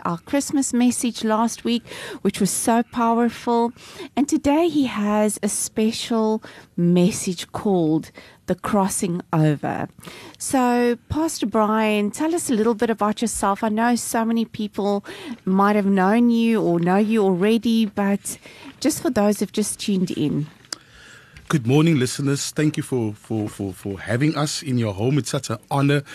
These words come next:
Speaker 2: and a privilege to greet you in that wonderful, precious name of Jesus Christ. Um, I'm Pastor Brian. Yes, uh, we, our, our ministry, we reign in, uh, the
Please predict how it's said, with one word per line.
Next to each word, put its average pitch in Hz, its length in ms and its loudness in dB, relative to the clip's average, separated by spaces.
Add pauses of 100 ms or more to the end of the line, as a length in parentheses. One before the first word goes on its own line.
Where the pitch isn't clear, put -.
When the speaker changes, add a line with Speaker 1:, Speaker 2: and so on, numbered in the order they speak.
(560)
Speaker 2:
and 113 140 2
a 98 60 -2
privilege 147 460 -2
to 117 120 -6
greet 104 400 -4
you 160 80 -2
in 123 160 -4
that 113 300 -8
wonderful, 127 480 -2
precious - 420 -2
name 104 320 2
of 117 220 -6
Jesus 107 380 -4
Christ. 147 460 -2 (560)
Um, 107 420 0 (120)
I'm 139 220 0
Pastor 117 340 -4
Brian. 120 480 0
Yes, - 380 -2 (480)
uh, 110 420 2
we, 117 380 2
our, 113 260 -2
our 120 160 -2
ministry, 143 640 0 (440)
we 110 140 4
reign 127 440 2
in, 131 380 2
uh, 113 140 -2
the 107 120 -6